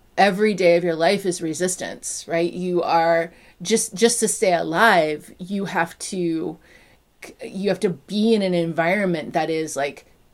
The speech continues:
pushing on you all the time. Then dandelion flowers is super effective for just helping to lift you up and help you to feel like you have the power to get through that.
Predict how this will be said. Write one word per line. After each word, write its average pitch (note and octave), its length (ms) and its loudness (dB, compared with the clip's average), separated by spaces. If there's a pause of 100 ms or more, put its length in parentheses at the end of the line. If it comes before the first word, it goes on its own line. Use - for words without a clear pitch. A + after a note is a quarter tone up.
pushing G3 440 0
on D#3+ 280 -6
you D3+ 220 -8
all E3+ 340 2
the D3 100 -10
time. E3 680 -8 (1000)
Then F#3 560 0
dandelion F#3+ 520 2
flowers D#3 880 -2
is F3 140 -4
super F#3 460 -4
effective D3+ 720 -4 (400)
for F#3+ 520 4
just B3 220 -4
helping G#3 380 -2
to F#3 160 -2
lift F3 440 -4
you F3+ 160 0
up E3 340 0
and D#3 280 -4
help E3+ 340 -6
you F3+ 120 -4
to F3 80 2
feel E3+ 360 -2
like D#3 260 -4
you F3+ 100 -4
have F#3 220 0
the G#3+ 100 2
power F3 520 0
to E3 260 -6
get D3+ 300 -6
through F#3 380 -6
that. D3 420 -4